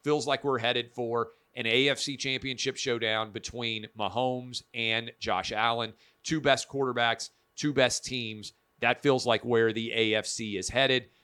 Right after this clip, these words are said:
Uh, and Brady and the Bucs, big numbers, but not enough, uh, as they fall to two and two. All right, that's my quick analysis in every N F L game. Like many of you, I spend almost all Sunday watching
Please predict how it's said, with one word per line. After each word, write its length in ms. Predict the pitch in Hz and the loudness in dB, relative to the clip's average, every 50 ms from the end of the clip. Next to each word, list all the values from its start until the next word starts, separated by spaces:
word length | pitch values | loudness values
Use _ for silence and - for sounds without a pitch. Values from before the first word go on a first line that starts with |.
| _ _ _ | _ _ _
Uh, 300 | - 113 110 107 107 107 - - | 4 6 8 8 8 6 2 0
and 300 | 120 117 113 113 113 107 | 0 0 0 0 0 2
Brady 300 | 123 131 131 135 131 131 | 4 4 4 4 2 0
and 80 | 127 | -2
the 60 | 120 | 0
Bucs, 360 | 110 123 123 117 117 - - - | 2 4 4 4 2 0 -2 0
big 200 | 127 139 131 135 | 0 0 0 2
numbers, 440 | 131 123 123 120 120 117 110 - - _ _ _ _ - | 0 0 0 0 -4 -4 -6 -10 -14 _ _ _ _ -2
but 200 | 107 107 101 110 | 0 0 0 2
not 320 | 120 117 117 117 113 - - - | 2 2 4 2 2 0 -4 -8
enough, 560 | 117 107 110 107 104 98 98 - - - _ _ | -6 -2 0 2 2 0 0 -4 -12 -20 _ _
uh, 260 | - 104 98 98 95 90 - | -2 0 0 0 0 -2 -2
as 200 | 107 104 101 - | -4 -4 -2 -2
they 120 | 113 104 | -2 -2
fall 380 | 98 - - 104 95 95 92 - | -2 -4 -4 -2 -2 -2 -2 -4
to 360 | - - 101 95 92 92 92 _ - | -6 -8 -6 -6 -6 -8 -10 _ -10
two 400 | - - 107 101 98 95 95 - - | -8 -6 -6 -6 -6 -8 -10 -12 -8
and 260 | 107 101 90 87 85 | -8 -8 -8 -8 -10
two. 320 | - - 113 95 73 67 - - - | -10 -8 -8 -8 -8 -10 -14 0 4
All 60 | 170 | 6
right, 180 | 165 143 110 - - _ - | 6 6 6 2 -6 _ -2
that's 200 | 147 156 151 - | -2 -2 -2 -2
my 160 | 156 151 147 | -2 -2 -2
quick 380 | - - - 175 165 - - 123 | -4 -4 -4 -4 -4 -4 -6 -10
analysis 680 | 139 131 127 127 135 131 131 127 - 135 123 - - - | -6 -4 -2 0 0 0 -2 -4 -6 -6 -6 -6 -8 -4
in 320 | 151 135 127 127 123 120 - _ _ _ _ _ - _ _ | -2 -2 -2 -2 -4 -8 -14 _ _ _ _ _ -20 _ _
every 480 | 156 151 143 143 147 147 139 131 - | 10 10 10 10 4 2 0 0 -2
N 120 | - 135 131 | -2 0 0
F 180 | 127 120 - | 0 0 0
L 160 | 127 113 110 107 | 0 0 0 0
game. 300 | 117 139 135 135 135 127 | 0 0 0 0 0 -2
Like 200 | 120 110 98 - | -2 -2 -2 0
many 200 | 123 123 123 120 | 0 0 0 0
of 80 | 107 | 0
you, 220 | 110 110 110 107 107 | 0 0 2 4 4
I 100 | 110 104 | 4 2
spend 420 | - - 120 113 104 104 101 95 - _ _ _ _ _ _ _ | 2 0 0 0 0 0 -2 -8 -14 _ _ _ _ _ _ _
almost 340 | 175 175 160 156 143 147 - | 6 8 8 8 8 6 4
all 160 | 123 113 107 | 2 2 2
Sunday 360 | - - 117 107 104 95 95 | 0 0 0 0 2 0 0
watching 480 | 95 92 98 98 92 - - 95 92 | 0 0 0 0 -2 -2 -6 -8 -10